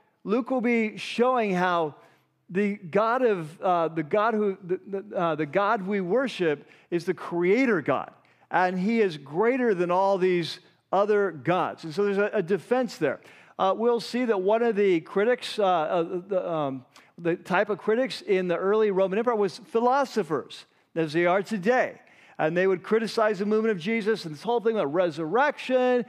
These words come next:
and that's ridiculous. Why would you even want a new body anyway?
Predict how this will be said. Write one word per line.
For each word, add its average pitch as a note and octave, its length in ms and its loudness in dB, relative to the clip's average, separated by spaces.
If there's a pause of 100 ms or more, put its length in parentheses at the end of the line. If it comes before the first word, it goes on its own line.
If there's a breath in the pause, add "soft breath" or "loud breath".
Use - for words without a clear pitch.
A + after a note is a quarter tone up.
(260 loud breath)
and D#3 160 0
that's E3 220 -4
ridiculous. A#3 920 0
Why E3 160 2
would G3+ 160 -2
you G3 60 -6
even F3 100 -4
want D#3 160 0
a C#3 60 -2
new C3+ 120 -4
body F3+ 480 0
anyway? A3+ 760 2